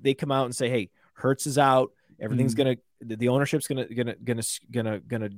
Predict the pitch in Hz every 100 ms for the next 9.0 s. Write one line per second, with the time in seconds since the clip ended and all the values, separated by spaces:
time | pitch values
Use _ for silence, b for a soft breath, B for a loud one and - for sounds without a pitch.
0 | 98 - 123 131 120 113 117 - b b
1 | b _ - 123 117 - 110 104 107 113
2 | - 123 113 107 - 101 101 _ _ _
3 | - 110 98 110 - 123 - _ 120 104
4 | - _ _ _ 131 127 139 143 127 131
5 | 151 175 156 151 117 - _ _ _ _
6 | 139 131 139 143 143 143 117 127 131 123
7 | 110 - 139 139 - 117 110 110 147 -
8 | 127 95 - - 90 - - - -